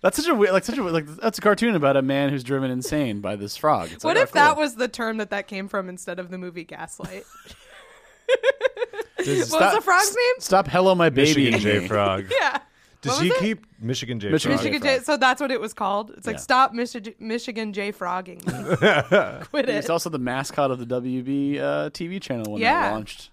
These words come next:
Speaker 1: That was
Speaker 2: That's
Speaker 1: a
Speaker 2: how
Speaker 1: big
Speaker 2: I
Speaker 1: thing.
Speaker 2: know
Speaker 3: Yeah.
Speaker 2: about him.
Speaker 1: Yeah.
Speaker 2: I didn't know he was from
Speaker 3: Does
Speaker 2: a
Speaker 3: he
Speaker 2: movie.
Speaker 1: There, there was, like, a, it's, like, a, one of those long, like, Warner Bros. cartoons was, like, it was, like,
Speaker 2: <laughs>
Speaker 1: a construction worker finds him when they're, and, and, like,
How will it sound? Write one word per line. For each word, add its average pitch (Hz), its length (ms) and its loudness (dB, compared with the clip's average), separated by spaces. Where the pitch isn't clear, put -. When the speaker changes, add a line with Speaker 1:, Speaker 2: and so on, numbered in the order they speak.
Speaker 1:
That - 100 -16
was - 60 -12
Speaker 2:
That's 349 180 2
Speaker 1:
a 381 40 6
Speaker 2:
how 320 60 6
Speaker 1:
big 269 40 6
Speaker 2:
I 285 60 6
Speaker 1:
thing. 285 60 0
Speaker 2:
know 208 120 0
Speaker 3:
Yeah. 185 60 -2
Speaker 2:
about 185 240 -2
him. 185 160 -10
Speaker 1:
Yeah. 226 80 -8
Speaker 2:
I 262 60 0
didn't 311 180 0
know 277 100 2
he 262 100 0
was 220 140 -4
from 214 160 -6
Speaker 3:
Does 147 120 -2
Speaker 2:
a 226 40 -2
Speaker 3:
he 262 60 0
Speaker 2:
movie. 180 300 -6
Speaker 1:
There, 170 200 4
there 180 120 6
was, 196 120 4
like, 190 100 0
a, 175 140 4
it's, 160 100 4
like, 175 100 0
a, 160 60 6
one 156 140 4
of 156 40 2
those 147 140 2
long, 120 440 2
like, 110 240 -6
Warner 107 220 -2
Bros. 101 200 -2
cartoons 92 500 -6
was, 85 160 -12
like, 82 320 -10
it 101 120 -10
was, 95 140 -4
like, 95 220 -6
Speaker 2:
<laughs> - 200 -2
Speaker 1:
a - 40 -12
construction 139 500 -2
worker 147 260 2
finds 110 400 -2
him 107 100 -4
when 107 100 -2
they're, 104 100 -2
and, 110 260 -2
and, 113 220 -4
like, 104 280 -2